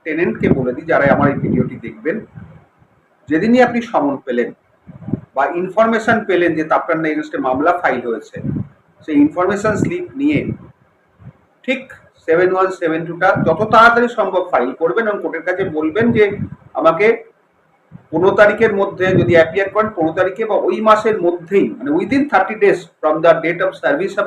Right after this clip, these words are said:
summons, অথবা যেদিন অ্যাপিয়ার করলেন without serving of summons, ওই তারিখের মধ্যেই যেন তিরিশ দিন, within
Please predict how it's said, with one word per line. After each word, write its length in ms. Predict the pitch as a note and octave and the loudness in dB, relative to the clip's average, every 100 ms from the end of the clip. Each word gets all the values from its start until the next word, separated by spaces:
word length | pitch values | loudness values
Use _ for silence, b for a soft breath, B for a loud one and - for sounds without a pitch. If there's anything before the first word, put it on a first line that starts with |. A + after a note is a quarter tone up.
| - | -2
summons, 320 | D3+ - B3+ - - _ - - - - | 0 2 2 -2 -12 _ -20 -16 -14 -8
অথবা 320 | C3+ - F#3+ A#3+ | -6 0 2 4
যেদিন 260 | F3+ F3 F3+ | 4 2 4
অ্যাপিয়ার 420 | D3+ - F#3 F3+ - | 2 0 0 0 0
করলেন 360 | F3 F3+ A3 | -2 0 0
without 480 | A3 F3 F#3 A3+ A#3+ A#3 | -2 -4 0 4 4 4
serving 340 | F3+ E3+ E3+ E3 - - | 2 2 0 -4 -8 -6
of 80 | C3+ - | -6 -4
summons, 300 | D3 D#3 A#3 - - _ - - _ _ _ | -2 0 0 -2 -14 _ -16 -16 _ _ _
ওই 120 | C#3+ E3 - | -4 -4 0
তারিখের 420 | D3+ D3 D3 D3+ | 2 2 0 0
মধ্যেই 380 | C#3+ C#3 - G#3+ | -2 -4 -4 -2
যেন 180 | F#3 D3+ - | 0 0 -2
তিরিশ 460 | - - G#3+ A#3 G3+ | -6 -16 -4 -2 0
দিন, 220 | D3+ C#3 | 0 0
within 280 | E3 G#3 B3 | -2 -2 -4